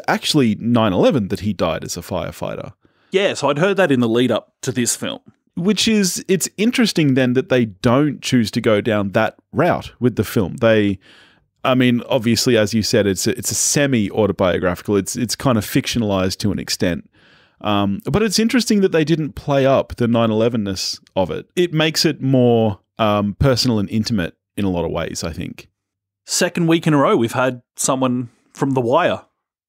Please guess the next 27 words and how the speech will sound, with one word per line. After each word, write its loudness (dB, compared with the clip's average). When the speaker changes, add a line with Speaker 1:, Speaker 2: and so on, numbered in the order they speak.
Speaker 2:
in -2
a 0
movie. -2
I'm -2
loving 2
our 2
little 0
Wire 0
run. -4
This 0
is -8
great. 0
Speaker 1:
<laughs> -12
Who 2
did -4
we 4
have 2
this -2
week? -4
Speaker 2:
One 0
of 2
the 2
firefighters, 0
he 2
would 0
have -2
been, 0